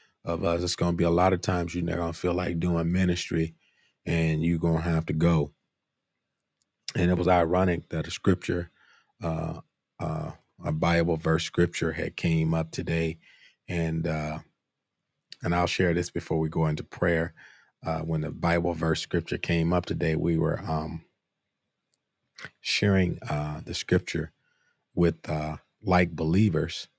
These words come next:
and it was Isaiah, uh, six and eight. And he says here, "Also I heard the voice of the Lord saying, 'Whom shall I send?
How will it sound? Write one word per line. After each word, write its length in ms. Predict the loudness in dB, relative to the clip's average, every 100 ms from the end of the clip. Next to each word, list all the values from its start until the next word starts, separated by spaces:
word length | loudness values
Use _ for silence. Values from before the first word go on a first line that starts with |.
| _
and 220 | -4 -2
it 40 | -2
was 180 | -2 0
Isaiah, 640 | 0 0 0 2 2 0 -8 _ _ _ _ _
uh, 260 | -4 -2 -4
six 680 | -4 -2 2 2 2 -4 -6 _ -4
and 220 | -4 -2 2
eight. 420 | 4 4 2 -12 _ _ _ _ _ _ _ _ _
And 120 | -2 0
he 80 |
says 360 | 0 0 0 2
here, 300 | 2 0 -2 -10 -20 _ _ _ _ _ _ _ _
"Also 440 | 8 8 6 2 2
I 100 | 2
heard 380 | 4 4 2 -2 _ _ _ _ 0
the 140 | 4
voice 500 | 4 6 6 6 4
of 100 | -2
the 100 | -2
Lord 320 | 0 0 0 0
saying, 460 | -2 -4 -6 -12 -16 _ _ _
'Whom 300 | 4 6 6
shall 480 | 4 4 4 6 4
I 180 | 2 2
send? 580 | 2 2 4 4 2